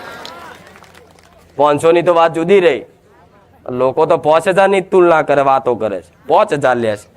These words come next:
તમારા બાપાએ જોયા અહીં? આ કોક દાડો, હા,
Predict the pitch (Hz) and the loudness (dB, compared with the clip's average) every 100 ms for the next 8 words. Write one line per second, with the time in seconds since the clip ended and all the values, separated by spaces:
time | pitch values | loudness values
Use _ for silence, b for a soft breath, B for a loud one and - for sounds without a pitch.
0 | - - - - 120 135 139 135 147 156 | -20 -20 -18 -8 -2 -2 0 0 0 0
1 | 156 160 170 170 190 - _ - - - | 2 2 4 2 0 -4 _ -20 -20 -20
2 | 226 254 269 294 233 - - - - - | -18 -14 -14 -16 -20 -20 -20 -20 -20 -20
3 | - - - _ - - 135 147 156 160 | -20 -20 -20 _ -14 -8 -2 -2 0 2
4 | 165 147 151 160 135 95 | 2 2 2 2 0 -2